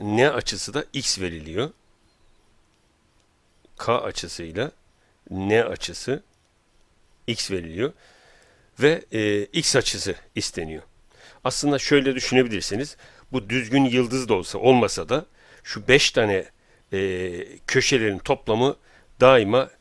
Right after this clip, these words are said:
yüz seksendir. Ama bunu bilmeyen arkadaşlar şöyle yapabilir. Öncelikle P L M bumerangından şu açı otuz beş ile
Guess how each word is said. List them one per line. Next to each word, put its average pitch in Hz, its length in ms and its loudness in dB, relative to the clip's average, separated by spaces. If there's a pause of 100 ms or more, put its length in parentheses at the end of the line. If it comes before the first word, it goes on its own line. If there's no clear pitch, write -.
(140)
yüz 110 120 -6
seksendir. - 640 -2 (1160)
Ama 143 240 8
bunu 151 180 6
bilmeyen 131 300 6
arkadaşlar 117 480 -2
şöyle 120 300 0
yapabilir. 101 580 -2 (1000)
Öncelikle 135 720 2 (320)
P 135 120 4 (340)
L 131 280 4
M 135 340 4 (840)
bumerangından 110 840 6 (1200)
şu - 280 2
açı 113 380 -2 (840)
otuz 131 360 -2
beş 143 220 4
ile 92 160 -4